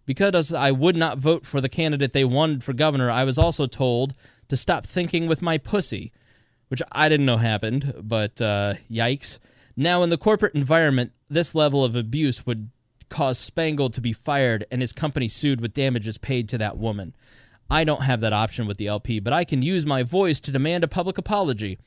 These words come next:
I'd also like to see an organization dedicate itself to be a welcoming, not hostile environment for women.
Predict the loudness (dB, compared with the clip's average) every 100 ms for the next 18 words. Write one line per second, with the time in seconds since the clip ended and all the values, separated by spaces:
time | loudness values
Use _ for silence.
0 | -20 _ _ 2 4 4 2 0 0 -2
1 | 2 2 2 2 2 2 0 0 0 0
2 | 2 0 2 0 -2 -2 -2 0 -2 -2
3 | 0 0 0 -2 -4 -4 -2 -2 -2 -4
4 | -2 0 0 0 2 2 2 0 -2 0
5 | 2 4 0